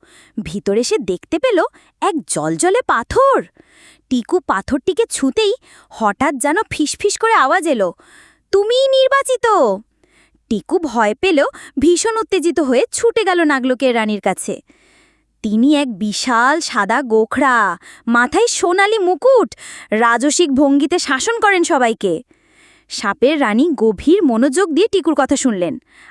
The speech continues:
আর বললেন, "পাথর জেগে উঠেছে, এর মানে বিপদ খুব কাছেই।" ঠিক তখনই মাটি কেঁপে উঠল।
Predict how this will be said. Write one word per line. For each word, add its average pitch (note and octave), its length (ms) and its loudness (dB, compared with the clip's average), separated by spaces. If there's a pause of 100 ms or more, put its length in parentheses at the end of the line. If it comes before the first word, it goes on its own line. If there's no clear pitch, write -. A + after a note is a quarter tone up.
(100)
আর A#3 160 0
বললেন, A3 500 2 (800)
"পাথর G#3+ 720 0
জেগে G3+ 380 0
উঠেছে, G3 760 -4 (480)
এর D4+ 320 2
মানে C#4 520 2 (300)
বিপদ G3+ 800 0
খুব A3+ 360 -2 (120)
কাছেই।" F#3+ 760 -4 (600)
ঠিক A#4+ 140 0 (100)
তখনই G#4 460 0 (260)
মাটি G#4+ 300 2
কেঁপে B4 220 2
উঠল। D#4 480 2